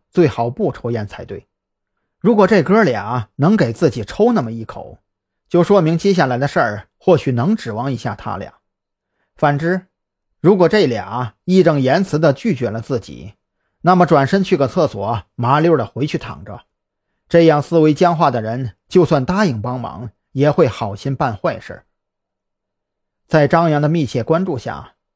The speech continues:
这两个刑警犹豫了数秒之后，一个人默默转身走到拐角处望风，另一个人则是从烟盒里抽出一根递给张扬，熟练地帮他点上火，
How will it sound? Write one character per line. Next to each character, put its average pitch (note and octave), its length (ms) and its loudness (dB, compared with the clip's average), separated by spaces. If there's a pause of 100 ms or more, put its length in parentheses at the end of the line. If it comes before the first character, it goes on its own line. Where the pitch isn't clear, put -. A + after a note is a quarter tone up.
这 F3 200 4
两 C#3 200 4
个 D#3 120 2
刑 D#3 260 -4
警 A2 480 -8
犹 D3 280 4
豫 A3+ 120 2
了 B2+ 100 -2
数 F#3+ 200 -2
秒 F#2+ 180 -6
之 D#3+ 140 -6
后， - 320 -4 (600)
一 A3+ 200 2
个 A#3+ 120 4
人 F3 160 2
默 G#3+ 160 2
默 C3 140 0
转 G2+ 240 -8
身 D#3+ 300 -4 (160)
走 D3+ 180 2
到 F#3 140 4
拐 E3+ 240 0
角 - 180 -8
处 - 140 -10
望 A2+ 200 -2
风， C3 220 -10 (600)
另 F3+ 260 4
一 C3+ 80 0
个 B2+ 120 0
人 A#2 340 -6 (180)
则 D3+ 180 2
是 C3 140 0
从 E3 180 -2
烟 D#3 180 4
盒 A#2+ 140 -4
里 B2+ 140 -2
抽 F3+ 200 -4
出 C3+ 140 -6
一 A2 140 -10
根 B2+ 280 -8 (140)
递 D#3 180 -2
给 E2+ 140 -14
张 B2+ 240 -10
扬， D#2 220 -16 (720)
熟 G3+ 220 2
练 A#3+ 120 4
地 E3+ 80 0
帮 F#3 180 0
他 F#3+ 140 2
点 B2+ 180 -6
上 - 200 -4
火， - 320 -14